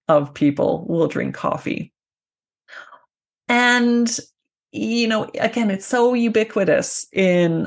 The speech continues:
our culture and society. I mean, especially you think of that, uh, piece of that mommy culture. You may have a mug that says, you know, "Don't talk to me unless I've had my cup of coffee."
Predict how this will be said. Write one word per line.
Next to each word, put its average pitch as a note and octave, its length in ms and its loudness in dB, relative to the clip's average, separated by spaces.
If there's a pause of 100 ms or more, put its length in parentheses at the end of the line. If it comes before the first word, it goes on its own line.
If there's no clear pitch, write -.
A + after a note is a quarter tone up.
(140)
our - 60 -2
culture F3 480 0
and F3 100 0
society. D3+ 720 2 (160)
I G#3+ 100 2
mean, G#3+ 200 2
especially A3 500 0
you A3 80 4
think G3 380 -2
of E3 480 2
that, D3 260 0 (140)
uh, - 140 -6
piece - 280 -6
of D3+ 160 0
that - 220 -4
mommy D#3+ 400 2
culture. D#3 720 0 (240)
You B3 240 2
may G3+ 260 2
have G3 260 -2
a F3 80 2
mug D#3+ 500 0
that D#3+ 180 0
says, D#3 400 2
you E3+ 100 2
know, D#3 180 0
"Don't E3 280 0
talk E3+ 280 0
to F#3 60 -2
me E3 260 0
unless D#3+ 340 0
I've D#3+ 120 2
had D#3 220 0
my D#3+ 140 2
cup D#3+ 240 -2
of D#3+ 100 -2
coffee." E3+ 720 0